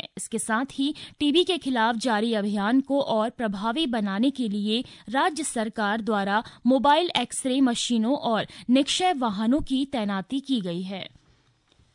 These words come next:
मुख्यमंत्री पुष्कर सिंह धामी ने कहा है कि राज्य का समग्र विकास सरकार का लक्ष्य है।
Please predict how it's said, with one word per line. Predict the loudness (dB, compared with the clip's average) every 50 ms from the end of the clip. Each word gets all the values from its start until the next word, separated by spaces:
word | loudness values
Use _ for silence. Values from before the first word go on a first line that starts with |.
| _ _ _ _ _ _ _ _ _ _
मुख्यमंत्री | -6 -6 -4 -2 0 0 0 0 0 2 2 0
पुष्कर | 2 2 -2 -2 0 0 0 0
सिंह | 0 2 2 2
धामी | 2 4 2 2 4 6
ने | 4 4
कहा | 4 0 -4 -2 -2 -2 -2
है | 0 0 0 0 0
कि | 0 -2 -4
राज्य | -2 0 0 0 0 -2 -4 -4
का | -2 0 0 0 0
समग्र | 0 -2 0 0 2 2 2 0 0 0
विकास | 0 0 -4 -4 -2 -2 0 0 0 0 -2
सरकार | -4 -2 -2 -2 -2 0 0 0 0 0
का | -2 -2 -2
लक्ष्य | -2 -2 -2 -4 -4 -6 -6 -6
है। | -4 -4 -4 -4 -6